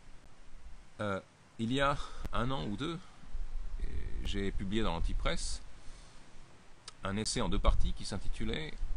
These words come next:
Pourquoi il ne se passe rien ?» À l'époque, on avait cette impression, et on a toujours cette impression, que au-delà de ce qui se passe,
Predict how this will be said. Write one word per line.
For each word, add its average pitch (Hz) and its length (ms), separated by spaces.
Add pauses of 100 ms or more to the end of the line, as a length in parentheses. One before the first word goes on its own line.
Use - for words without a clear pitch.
(380)
Pourquoi - 320
il 135 60
ne 98 40
se - 140
passe - 340 (160)
rien ?» 73 280 (1800)
À 110 40
l'époque, - 360 (560)
on 123 100
avait 147 160
cette - 220
impression, - 540 (220)
et 117 60
on 147 80
a 147 80
toujours 202 400
cette - 160
impression, - 460 (1500)
que 101 220 (1000)
au-delà 120 460 (760)
de - 160
ce - 120
qui - 340 (1900)
se - 160
passe, - 420